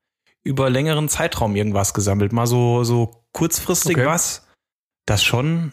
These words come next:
Speaker 1: Ähm, was weiß ich, ich hatte Spielkarten, das hab ich mal, ähm, gesammelt. Hier so,
Speaker 2: Okay.
Speaker 1: äh, Magic, das hab ich gemacht und, und Po-,
Speaker 2: Echt?
Speaker 1: Pokémon-Karten, ja, das hatte ich schon.
Speaker 2: Ach krass, Magic.
Speaker 1: Ja,
Speaker 2: Sehr
Speaker 1: ja,
Speaker 2: gut.
Speaker 1: klar.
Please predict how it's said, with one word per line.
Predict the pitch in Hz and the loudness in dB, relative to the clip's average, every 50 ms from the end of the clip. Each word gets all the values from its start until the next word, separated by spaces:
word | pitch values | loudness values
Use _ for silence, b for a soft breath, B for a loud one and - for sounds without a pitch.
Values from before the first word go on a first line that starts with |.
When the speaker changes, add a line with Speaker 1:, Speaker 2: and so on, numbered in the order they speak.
| _ - | _ -4
Speaker 1:
Ähm, | 98 98 95 95 92 - | -4 -2 -2 -4 -6 -6
was | - 104 - - | -6 -6 -4 -2
weiß | 101 - | -4 -2
ich, | - 131 - - | -2 -4 -4 -4
ich | - - | -2 -2
hatte | 120 - - 104 - | -2 -2 -2 -4 -4
Spielkarten, | - - - - 143 170 - - 113 101 101 - 98 98 | -4 -6 -2 0 0 0 2 0 0 0 0 -2 -2 -2
das | 113 - - | -2 0 0
hab | - 107 | -2 -2
ich | 101 - - | -2 -4 -2
mal, | 104 98 98 98 101 113 - - _ - - | -4 -2 -2 -4 -4 -6 -10 -14 _ -12 -8
ähm, | - 98 98 98 101 104 107 | -6 -6 -6 -6 -6 -8 -6
gesammelt. | 110 104 101 98 101 98 98 95 - - - - _ _ - | -6 -4 -2 -2 -2 -2 -4 -4 -6 -10 -16 -20 _ _ -4
Hier | - 117 113 | -2 0 0
so, | 110 107 101 98 98 104 - _ _ _ - | 2 0 0 0 -2 -4 -6 _ _ _ -8
Speaker 2:
Okay. | 160 - - 131 143 170 185 - | -6 -2 0 0 0 0 -2 -4
Speaker 1:
äh, | - 104 113 107 101 | -4 -2 0 0 0
Magic, | 104 107 131 139 - 151 143 | 0 0 -2 0 -2 -4 -2
das | - 131 - - | -2 -2 -2 -2
hab | 139 131 | -4 -4
ich | 127 - | -4 -6
gemacht | - 135 135 143 143 - - - - | -4 -4 -4 -4 -4 -6 -10 -12 -8
und, | - 113 107 104 104 107 - - - | -8 -6 -6 -6 -6 -8 -10 -10 -8
und | 117 107 107 - | -8 -8 -6 -2
Po-, | - 208 | 0 0
Speaker 2:
Echt? | 214 - - - - - | 0 0 -2 -4 -4 -4
Speaker 1:
Pokémon-Karten, | 139 135 131 151 143 143 135 - 127 135 135 - 120 | -4 -2 -2 -2 -2 -2 -4 -4 -4 -4 -4 -2 -2
ja, | 107 113 120 | 0 0 0
das | 123 - | 0 -2
hatte | 135 127 - 123 | -2 -4 -4 -4
ich | - | -2
schon. | - 131 143 175 185 185 b b b b b _ B B B | -2 -2 -2 -2 -4 -8 b b b b b _ B B B
Speaker 2:
Ach | - - - | -10 -8 -8
krass, | - - 156 160 160 - - | -4 -2 -2 -2 0 -2 0
Magic. | 160 165 185 180 226 202 147 - - - | 0 0 0 0 0 -2 -2 -4 -10 -4
Speaker 1:
Ja, | 139 127 127 131 | 0 0 2 4
Speaker 2:
Sehr | 123 | 2
Speaker 1:
ja, | 117 117 113 | 2 2 2
Speaker 2:
gut. | 131 123 - - | 0 -2 -4 -6
Speaker 1:
klar. | - 113 117 123 123 | -4 -2 -2 -2 -2